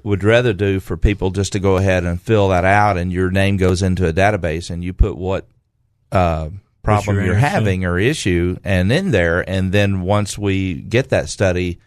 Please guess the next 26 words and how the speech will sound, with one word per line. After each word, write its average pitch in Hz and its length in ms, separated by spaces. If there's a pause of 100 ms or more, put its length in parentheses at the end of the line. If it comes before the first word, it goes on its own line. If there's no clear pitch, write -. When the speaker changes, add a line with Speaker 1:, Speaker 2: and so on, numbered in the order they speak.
(120)
Speaker 1:
you'll 98 200
be 101 200
in 147 120
the 98 100
database, 90 680
and 90 180
we 101 100
can 95 160
pull 104 160
you 90 180
up 87 140
automatically, 87 680
and 87 120
then 87 120
you'll 85 120
get 85 160
a 80 60
notice 87 460 (480)
when, 90 340
once 95 240
that 85 140
study 85 260
starts. - 580 (720)
Speaker 2:
All 110 140
right. 98 200 (300)
Speaker 1:
So 73 440